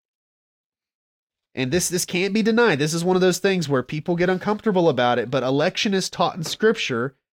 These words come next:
However, the way Calvinists define election, I believe, is incorrect. And Revelation, um, or sorry, Romans clears it up for us. So Romans eight, verse twenty-nine says, "For whom he did foreknow,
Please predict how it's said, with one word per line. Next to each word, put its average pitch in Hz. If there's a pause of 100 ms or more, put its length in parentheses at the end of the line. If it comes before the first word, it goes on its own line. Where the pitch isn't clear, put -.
(120)
However, 165
the 151
way 147
Calvinists 165
define 165
election, 139
I 131
believe, 123
is 117
incorrect. 165 (1160)
And 123
Revelation, 151 (100)
um, 117 (260)
or 104
sorry, 120
Romans 127
clears 117
it 113
up 151
for -
us. -
So 135
Romans 170 (100)
eight, 156 (720)
verse 147
twenty-nine 170
says, 127 (440)
"For 180
whom 202
he 196
did 165
foreknow, 147